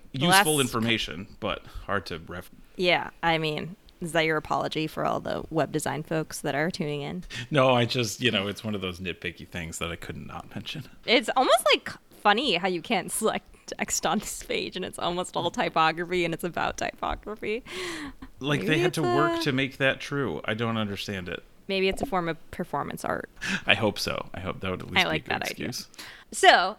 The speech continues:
Speaker 1: you know, we don't mean to be a downer about all this classification stuff, because I think a lot of people are making really cool innovations in how we describe type and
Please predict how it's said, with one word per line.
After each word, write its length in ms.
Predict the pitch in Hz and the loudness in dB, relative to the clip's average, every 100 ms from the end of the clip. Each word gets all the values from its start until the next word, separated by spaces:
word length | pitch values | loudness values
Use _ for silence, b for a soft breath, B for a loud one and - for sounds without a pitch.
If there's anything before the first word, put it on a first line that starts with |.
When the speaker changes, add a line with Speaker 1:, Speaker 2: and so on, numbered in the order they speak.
| - | -4
Speaker 1:
you 100 | - | 2
know, 120 | 240 - | 2 2
we 140 | 254 | 0
don't 240 | 233 285 285 | 6 6 6
mean 80 | |
to 80 | 285 | -2
be 240 | 240 220 196 | -2 -4 -4
a 60 | |
downer 560 | 190 196 180 202 156 - | -2 2 2 2 -4 -4
about 300 | 175 175 - | -2 0 2
all 180 | 180 175 | 2 2
this 160 | 165 | 0
classification 600 | - 180 - - 180 175 170 | 2 0 0 -4 -2 -2 -4
stuff, 280 | - 160 - | 0 0 0
because 560 | 180 - 185 175 175 - | -6 -2 -2 0 -4 -6
I 100 | - | -6
think 180 | 208 220 | -2 0
a 40 | 202 | 2
lot 160 | 196 | 2
of 40 | 190 | 0
people 260 | 202 185 | -4 0
are 260 | 185 170 165 | 2 2 0
making 360 | 185 190 185 180 | 0 -2 -2 -2
really 240 | 190 190 | 2 2
cool 220 | 180 190 180 | 0 0 0
innovations 800 | 175 156 160 - - 123 - | -2 -2 -2 -2 -4 -8 -12
in 160 | - 165 | -8 -6
how 240 | 165 147 | 0 0
we 240 | 147 147 143 | 0 -2 -4
describe 460 | 160 - 160 147 | -6 -2 2 0
type 360 | - 180 - - - | 0 -4 -4 -10 -14
and 360 | - 165 143 139 | -4 -4 -4 -8